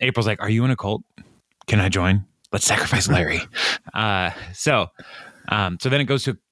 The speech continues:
Speaker 1: uh, a c-, talking head where he's explaining, trying to break the ice.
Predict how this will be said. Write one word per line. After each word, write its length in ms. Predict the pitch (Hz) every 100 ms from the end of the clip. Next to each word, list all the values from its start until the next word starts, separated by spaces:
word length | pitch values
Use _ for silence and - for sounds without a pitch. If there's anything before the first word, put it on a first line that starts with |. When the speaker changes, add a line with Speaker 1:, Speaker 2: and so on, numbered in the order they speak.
| -
Speaker 1:
uh, 380 | 113 107 92 73 -
a 80 | -
c-, 80 | - - -
talking 280 | 127 113
head 260 | 104 107 107
where 80 | 98
he's 80 | 92
explaining, 420 | 90 110 101 95
trying 220 | - 101
to 80 | 92 -
break 180 | - 113
the 120 | 113
ice. 540 | 110 117 120 120 -